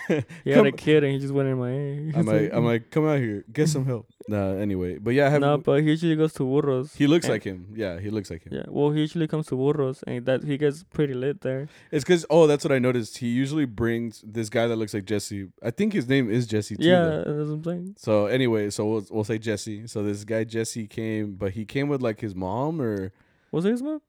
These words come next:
Speaker 1: I
Speaker 2: They were,
Speaker 1: thought
Speaker 2: like, they were older ladies, so
Speaker 1: Oh.
Speaker 2: I w-, unless he's into that, you know. But they were older ladies. But usually he comes to Burros with, like, all his boys.
Speaker 1: Yeah.
Speaker 2: So, like, they get, like, all crazy. But, like, he was, like, he was, like, the, the P G version on Thursday.
Speaker 1: Yeah.
Speaker 2: 'Cause, like, he was just, like,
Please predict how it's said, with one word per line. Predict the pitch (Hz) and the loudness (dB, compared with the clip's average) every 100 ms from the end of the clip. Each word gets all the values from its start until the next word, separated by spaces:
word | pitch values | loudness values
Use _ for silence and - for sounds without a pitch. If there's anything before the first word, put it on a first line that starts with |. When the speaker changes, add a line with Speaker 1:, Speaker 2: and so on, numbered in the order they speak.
| _ - | _ 0
Speaker 1:
I | |
Speaker 2:
They | 151 | 6
were, | 208 | 6
Speaker 1:
thought | |
Speaker 2:
like, | 208 139 131 | 6 2 2
they | 151 | 4
were | 165 | 4
older | 131 156 143 | 4 4 4
ladies, | 113 123 101 90 - | 2 2 -2 -6 -8
so | 98 92 73 170 | -8 -8 -8 -4
Speaker 1:
Oh. | 196 160 - - | -4 -4 -8 -8
Speaker 2:
I | |
w-, | 98 - | -6 -4
unless | 98 98 104 | -4 -4 -4
he's | 110 98 | -6 -6
into | 107 85 | -8 -12
that, | 78 - 90 | -18 -20 -18
you | 87 | -16
know. | 69 113 107 | -16 -16 -4
But | 104 90 85 101 | -2 -2 -4 -4
they | 107 | -2
were | 110 | 0
older | 107 117 113 | 0 0 0
ladies. | 107 110 104 98 104 | 0 0 -2 -6 -8
But | 110 | -4
usually | 107 131 147 147 | 2 2 2 0
he | 127 | -2
comes | 123 135 117 | -2 -6 -4
to | 110 | -4
Burros | 113 117 113 104 | -2 -2 -2 -2
with, | 95 | -6
like, | 92 85 | -8 -6
all | 98 | -4
his | 104 | -4
boys. | 90 98 113 113 _ | -6 -4 -4 -6 _
Speaker 1:
Yeah. | 147 147 139 143 185 - | -6 -4 -4 -6 -12 -8
Speaker 2:
So, | 95 | -4
like, | 90 87 | -4 -4
they | 95 | -4
get, | 101 98 | -4 -4
like, | 95 | -2
all | 92 | -2
crazy. | 95 107 104 101 | -4 -4 -4 -6
But, | 101 104 | -4 -2
like, | 104 104 | 0 0
he | 120 | 0
was, | 127 | 2
like, | 120 107 - _ - | 2 -2 -10 _ 2
he | 143 | 4
was, | 151 | 4
like, | 139 | 4
the, | 131 120 113 | 2 0 -4
the | 123 107 | -2 -2
P | - 120 | 0 0
G | 117 | 0
version | 117 113 107 104 110 - - | 2 0 -2 -6 -10 -18 -12
on | 113 104 | -10 -4
Thursday. | 117 190 | 0 4
Speaker 1:
Yeah. | 208 185 147 | 4 4 4
Speaker 2:
'Cause, | 131 | 8
like, | - 139 | 8 8
he | 165 147 160 | 8 6 4
was | 135 | 2
just, | 139 127 | -2 2
like, | 123 113 | 2 2